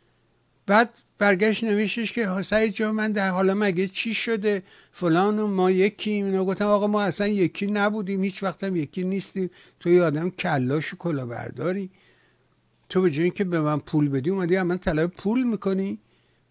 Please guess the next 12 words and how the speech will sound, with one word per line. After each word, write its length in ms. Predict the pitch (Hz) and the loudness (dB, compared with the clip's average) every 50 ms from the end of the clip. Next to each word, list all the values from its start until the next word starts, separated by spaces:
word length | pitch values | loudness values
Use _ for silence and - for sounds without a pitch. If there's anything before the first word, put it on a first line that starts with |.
| _ _ _ _ _ - | _ _ _ _ _ -6
کانتنت 600 | - - 185 175 170 160 - 202 233 226 - 220 | 0 2 2 2 2 2 0 0 0 0 0 0
رو 60 | 226 | 2
من 240 | 220 220 233 254 240 | 2 4 4 4 4
دارم 320 | 247 240 233 226 214 202 | 4 4 4 2 2 2
به 80 | 190 175 | 2 2
شما 380 | - - 190 175 170 165 165 | 2 2 0 2 2 2 2
می‌دم، 400 | 151 151 151 143 143 139 127 123 _ _ - | 2 0 0 -2 -2 -4 -6 -8 _ _ -6
من 260 | - 156 170 202 233 240 | 0 4 4 4 6 4
بعد 200 | 262 254 226 233 | 4 4 4 2
از 100 | 220 196 | 2 0
شما 300 | - - 202 190 185 170 | 0 -2 -2 -2 -2 -2
طلب 420 | - - 185 165 160 160 147 | 0 2 2 4 4 4 2